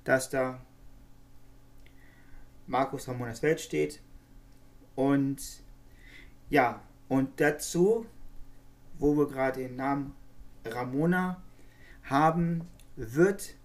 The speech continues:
nach der Folge, also nach diesem Beitrag von Sven, wird es noch einen kleinen, will ich dann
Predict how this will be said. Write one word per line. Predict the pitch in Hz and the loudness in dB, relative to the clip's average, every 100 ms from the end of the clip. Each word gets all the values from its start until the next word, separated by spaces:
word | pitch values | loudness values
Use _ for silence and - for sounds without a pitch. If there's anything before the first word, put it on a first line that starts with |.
| - - | -18 -2
nach | 143 185 202 - | 4 4 2 0
der | 175 143 | 0 0
Folge, | - - 131 147 170 214 226 - | -2 -4 0 2 2 0 -2 -4
also | 131 135 | -6 -4
nach | 147 151 | -4 -6
diesem | 151 139 127 120 - - - - - - - - - | -10 -6 -8 -8 -18 -20 -20 -20 -20 -20 -20 -12 4
Beitrag | 143 175 - 165 165 | 6 6 2 -8 -8
von | - 127 | -8 -8
Sven, | 127 143 151 165 175 170 - - - - - - | -4 0 2 2 -2 -6 -16 -20 -16 -16 -16 -14
wird | 123 156 190 - - | 2 4 4 2 -2
es | 170 - - - - - - - - | -2 -4 -10 -14 -20 -20 -20 -20 -10
noch | 151 151 | -6 -2
einen | 135 135 127 | 0 0 -2
kleinen, | - 131 143 165 175 175 - - - - - - - - - - | -4 0 2 2 -2 -4 -14 -20 -20 -20 -20 -20 -20 -18 -20 0
will | 160 | 2
ich | 147 170 - | 2 0 -4
dann | - 139 139 | -4 -2 -4